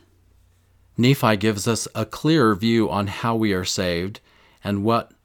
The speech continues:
we in the gospel believe. For we know that it is by grace that we are saved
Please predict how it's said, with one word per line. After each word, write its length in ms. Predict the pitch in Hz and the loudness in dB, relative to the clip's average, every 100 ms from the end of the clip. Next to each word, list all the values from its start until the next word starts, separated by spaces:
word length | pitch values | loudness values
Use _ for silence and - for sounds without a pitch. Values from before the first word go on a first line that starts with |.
| _ _ | _ _
we 280 | 107 117 117 | -4 -2 -2
in 220 | - 107 | -2 -4
the 60 | 98 | -2
gospel 460 | 95 92 - 95 | -2 -4 -4 -8
believe. 640 | 90 92 95 82 78 85 _ _ _ _ _ _ | -6 -4 -4 -4 -8 -12 _ _ _ _ _ _
For 220 | - 117 | -8 -2
we 160 | 104 110 | 0 2
know 500 | 110 151 123 101 90 | 2 4 2 2 -2
that 220 | 87 110 107 | -4 -6 -4
it 100 | 101 | -6
is 140 | 98 | -6
by 200 | 104 98 | -4 -4
grace 340 | 85 101 127 | -2 -2 -2
that 160 | - 76 | -4 -6
we 140 | 90 | -4
are 80 | 90 | -6
saved 460 | 92 120 104 90 | -4 -4 -2 -4